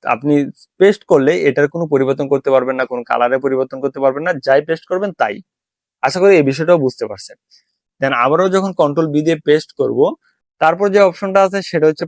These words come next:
পাথ অপশন। পাথ অপশনে যখন আমরা পেস্ট করব, পাথটাকে সিলেক্ট করে যখন ওকেতে ক্লিক করব, দেখবেন আমাদের পাথে সেটা পেস্ট হবে। তো Adobe Illustrator থেকে ক-, যখন কোনো ডিজাইন কপি করে বা শেপ কপি করে নিয়ে আসবেন Adobe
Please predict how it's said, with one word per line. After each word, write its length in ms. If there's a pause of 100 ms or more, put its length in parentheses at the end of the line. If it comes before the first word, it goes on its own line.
(100)
পাথ 140 (100)
অপশন। 240 (160)
পাথ 200
অপশনে 340
যখন 240
আমরা 160 (140)
পেস্ট 300
করব, 180 (420)
পাথটাকে 600
সিলেক্ট 260
করে 180
যখন 140 (120)
ওকেতে 260 (100)
ক্লিক 240
করব, 120 (120)
দেখবেন 320
আমাদের 200 (120)
পাথে 280 (480)
সেটা 200 (1000)
পেস্ট 300
হবে। 140 (160)
তো 120
Adobe 280
Illustrator 460
থেকে 200
ক-, 340
যখন 160 (100)
কোনো 120 (100)
ডিজাইন 300
কপি 240
করে 160 (340)
বা 160
শেপ 240
কপি 180
করে 180
নিয়ে 160
আসবেন 220 (140)
Adobe 320